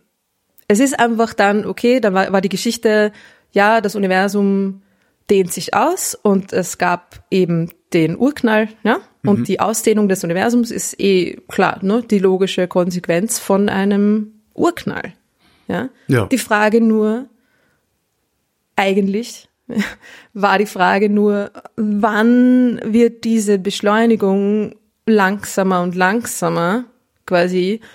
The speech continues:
Speaker 1: wann hört diese Beschleunigung, diese Expansion,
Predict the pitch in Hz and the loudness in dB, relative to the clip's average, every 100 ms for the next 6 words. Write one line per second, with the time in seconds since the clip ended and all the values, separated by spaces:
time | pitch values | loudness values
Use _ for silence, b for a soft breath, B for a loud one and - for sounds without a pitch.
0 | B 190 175 185 180 185 202 196 185 175 | B -6 -2 0 2 2 2 4 2 0
1 | - 196 185 175 185 - 165 175 180 185 | -2 -2 0 0 -2 0 0 2 0 -2
2 | 180 185 180 185 180 156 - - 185 180 | -2 -2 -4 -6 -4 -2 -2 -4 -2 -2
3 | 175 170 170 185 185 185 | -2 0 2 2 0 -2